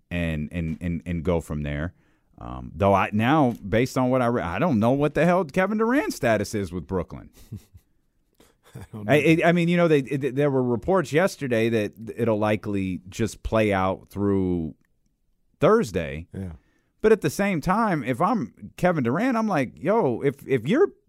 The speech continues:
Speaker 1: if you wanna trade, do it now."
Speaker 2: Yeah.
Speaker 1: Yo, call somebody. You could get, you could get a deal right now, and you could probably get somebody to make a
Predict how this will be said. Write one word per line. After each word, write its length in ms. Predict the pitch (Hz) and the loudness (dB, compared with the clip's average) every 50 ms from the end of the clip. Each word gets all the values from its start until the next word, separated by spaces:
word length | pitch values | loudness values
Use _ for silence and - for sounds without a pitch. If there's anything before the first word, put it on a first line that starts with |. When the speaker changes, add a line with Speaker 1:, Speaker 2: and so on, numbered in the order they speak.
| _ - | _ -6
Speaker 1:
if 180 | - 139 123 101 | -4 -4 -4 0
you 120 | 151 214 285 | 2 2 4
wanna 240 | 311 320 302 220 139 | 6 6 6 4 2
trade, 360 | 107 - - 202 156 - 104 - | 0 -2 -2 -4 -4 -4 -4 0
do 240 | 165 226 320 339 | 2 4 6 6
it 120 | 339 - 117 | 4 2 2
now." 520 | 139 135 139 143 113 82 69 62 - - _ _ _ _ _ - | 2 2 2 2 0 -2 -6 -12 -16 -18 _ _ _ _ _ -20
Speaker 2:
Yeah. 100 | 92 80 78 90 - _ _ _ _ _ _ _ _ | -20 -20 -20 -20 -20 _ _ _ _ _ _ _ _
Speaker 1:
Yo, 140 | - 170 185 | -4 -4 -4
call 360 | - - - 220 247 294 311 | -4 0 4 6 8 8 6
somebody. 480 | - - - 202 214 175 139 123 120 113 | 6 2 0 0 2 2 2 2 2 2
You 140 | 160 254 254 | 0 0 2
could 180 | - 311 254 | 2 2 2
get, 140 | 214 196 147 | 2 -2 -2
you 180 | 131 165 240 254 | 0 0 0 2
could 180 | - 294 277 | 2 0 0
get 160 | 208 240 233 202 | 2 2 4 4
a 60 | 170 | 2
deal 520 | 139 123 180 180 156 131 110 98 95 - _ _ _ _ _ _ | 2 2 0 2 4 4 2 2 0 -2 _ _ _ _ _ _
right 360 | - 92 113 139 170 175 135 | -8 -2 2 4 4 4 2
now, 260 | 147 151 135 123 120 104 | 0 0 0 0 0 0
and 140 | 135 185 | 0 2
you 80 | 240 294 | 2 2
could 160 | - 277 175 | 0 -2 -2
probably 440 | - 196 180 180 170 160 143 147 147 | 2 2 2 2 0 -2 -4 -4 -2
get 200 | - 139 131 104 | 0 0 -2 0
somebody 480 | - 143 135 127 123 120 120 120 117 107 | -2 -4 -2 0 0 0 0 -2 -2 -4
to 140 | - 120 | -4 -2
make 220 | 120 120 113 113 - | -2 0 0 -2 -2
a 200 | 101 92 76 | -4 -4 -4